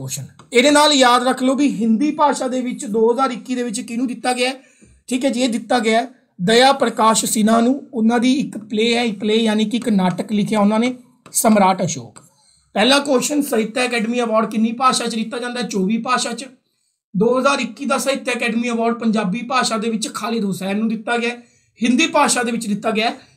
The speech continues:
ਦਇਆ ਪ੍ਰਕਾਸ਼ ਸਿਨਹਾ ਨੂੰ। ਉਹਨਾਂ ਨੇ ਇੱਕ ਨਾਟਕ ਲਿਖਿਆ ਸਮਰਾਟ ਅਸ਼ੋਕ। ਕਲੀਅਰ ਹੈ ਜੀ? ਇਹ ਗੱਲ ਵੀ ਤੁਸੀਂ ਯਾਦ ਰੱਖਣੀ ਹੈ। ਠੀਕ ਹੈ ਜੀ, I hope ਤੁਹਾਨੂੰ ਇਹ ਸਾਰੀ ਗੱਲਾਂ ਸਮਝ ਆ ਗਈਆਂ ਹੋਣਗੀਆਂ।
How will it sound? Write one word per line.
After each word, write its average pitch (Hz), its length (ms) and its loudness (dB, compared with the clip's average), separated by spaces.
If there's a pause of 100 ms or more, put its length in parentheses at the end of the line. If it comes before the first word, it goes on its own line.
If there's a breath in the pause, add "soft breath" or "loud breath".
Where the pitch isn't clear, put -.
(100)
ਦਇਆ 240 320 4
ਪ੍ਰਕਾਸ਼ 214 520 -4
ਸਿਨਹਾ 208 360 -2
ਨੂੰ। 247 280 0
ਉਹਨਾਂ 240 180 -2
ਨੇ 240 60 -2
ਇੱਕ 240 100 -4
ਨਾਟਕ 190 400 -2
ਲਿਖਿਆ 214 300 -2
ਸਮਰਾਟ 196 600 -2
ਅਸ਼ੋਕ। 160 440 -12 (840)
ਕਲੀਅਰ 226 240 2
ਹੈ 233 60 4
ਜੀ? 226 200 -4 (540 loud breath)
ਇਹ 247 220 6
ਗੱਲ 196 280 2
ਵੀ 185 180 -4
ਤੁਸੀਂ 170 520 -8
ਯਾਦ 175 360 -2
ਰੱਖਣੀ - 340 -16
ਹੈ। - 100 -20 (720 loud breath)
ਠੀਕ 214 140 -2
ਹੈ 247 60 6
ਜੀ, 226 280 -2
I 240 120 4
hope 220 180 6
ਤੁਹਾਨੂੰ 240 240 2
ਇਹ 247 60 4
ਸਾਰੀ 220 260 2
ਗੱਲਾਂ 220 240 2
ਸਮਝ 208 300 0
ਆ 202 120 4
ਗਈਆਂ 214 200 -2
ਹੋਣਗੀਆਂ। 226 440 0